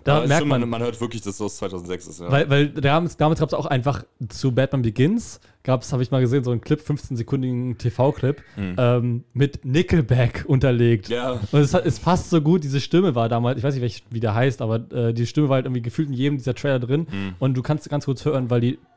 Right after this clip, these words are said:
Speaker 1: Trailer aus den siebzigern, die haben immer diese Radiosprechstimme. Aus den zweitausendern
Speaker 2: Ja.
Speaker 1: haben sie halt diese Stimme. Und die neuen Trailer sind ja,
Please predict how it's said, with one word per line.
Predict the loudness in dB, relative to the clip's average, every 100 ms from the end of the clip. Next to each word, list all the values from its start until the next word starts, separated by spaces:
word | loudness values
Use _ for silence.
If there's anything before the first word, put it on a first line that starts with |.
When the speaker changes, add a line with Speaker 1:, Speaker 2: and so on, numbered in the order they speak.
| _
Speaker 1:
Trailer | -2 2 2 2
aus | -2
den | -4
siebzigern, | -4 -4 -2 -2
die |
haben | -2
immer | -2 -4
diese | -2 -2 -2
Radiosprechstimme. | 0 0 0 -2 -6 -8 -4 -2 -2 -4 -10 -4
Aus | 0 0
den | 0
zweitausendern | -2 0 2 2 2 0
Speaker 2:
Ja. | 2
Speaker 1:
haben | 2
sie | 2
halt | 0 0
diese | 0 0 -2
Stimme. | -2 -2 -2 -8 -14 _ _
Und | -2 0
die | 2
neuen | 0 0
Trailer | 0 2
sind | 0 0
ja, | 0 -2